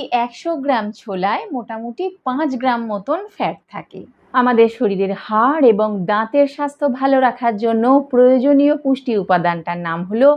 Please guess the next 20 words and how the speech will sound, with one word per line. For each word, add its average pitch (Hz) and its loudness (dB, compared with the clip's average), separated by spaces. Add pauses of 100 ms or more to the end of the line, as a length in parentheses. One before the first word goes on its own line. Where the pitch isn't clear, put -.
(320)
ক্যালসিয়াম। 151 -4 (380)
আর 180 0
প্রতি 185 -4 (120)
একশো 202 0
গ্রাম 277 2
ছোলার 254 2
মধ্যে 262 -2 (160)
ক্যালসিয়াম 214 0
আপনি 175 -2 (100)
পেয়ে 175 2
যাবেন 220 4 (380)
প্রায় 202 2
দুশো 240 0
মিলিগ্রাম। 160 -2 (300)
শরীরে 262 6
লোহিত 240 4
রক্তকণিকা 277 4
তৈরির 226 0
জন্য 233 0 (260)
প্রয়োজনীয় 262 4